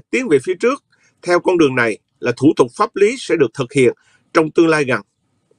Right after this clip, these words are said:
Phía Nam, tức là South Ossetia, sẽ trở thành một phần của đất mẹ, nước Nga. Đó là lời của Bibilos. Và ông Bibilos là cái người đã bị nước Nga ảnh hưởng lâu nay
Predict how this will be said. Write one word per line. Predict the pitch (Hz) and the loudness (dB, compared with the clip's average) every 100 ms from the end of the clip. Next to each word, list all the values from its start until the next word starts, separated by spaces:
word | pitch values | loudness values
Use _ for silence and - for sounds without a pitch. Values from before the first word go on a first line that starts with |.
| _ _ _ _ _ _ _ - | _ _ _ _ _ _ _ -2
Phía | 202 | 0
Nam, | 214 196 180 170 _ _ _ _ _ _ _ - | 2 2 0 -6 _ _ _ _ _ _ _ -16
tức | 185 | -8
là | 165 123 | -6 -8
South | - 170 151 147 135 _ _ - | -8 -4 -4 -4 -8 _ _ -14
Ossetia, | 170 - 208 175 156 143 | -8 -4 -2 2 2 2
sẽ | - 165 | -2 -4
trở | 160 | -2
thành | 165 127 | -2 -6
một | 113 - | -8 -2
phần | 127 110 | -2 -2
của | 113 | -4
đất | 143 - | -4 -2
mẹ, | 123 107 - _ - | -2 -2 -6 _ -10
nước | 143 | -6
Nga. | 139 139 120 _ _ _ _ _ _ _ _ _ - | 2 2 2 _ _ _ _ _ _ _ _ _ -4
Đó | 123 131 | 0 2
là | 151 | 2
lời | 117 117 104 - | 2 2 0 -4
của | 95 92 123 | -4 -4 -4
Bibilos. | - 139 131 135 139 - _ _ _ _ _ _ _ | -2 -2 2 2 0 -4 _ _ _ _ _ _ _
Và | 113 113 104 | -2 0 -2
ông | - 123 123 | -4 -6 -2
Bibilos | 135 135 135 147 - - | -2 0 2 0 -4 -6
là | 113 110 | -2 -2
cái | 135 | -4
người | 139 120 98 87 | 0 0 0 -4
đã | 80 | -6
bị | 120 98 87 | -2 -2 0
nước | 127 - | -4 0
Nga | 123 110 101 | 2 2 -2
ảnh | - 127 | -8 -8
hưởng | 127 98 127 | -2 -2 2
lâu | 135 123 | 2 2
nay | 127 120 | 2 0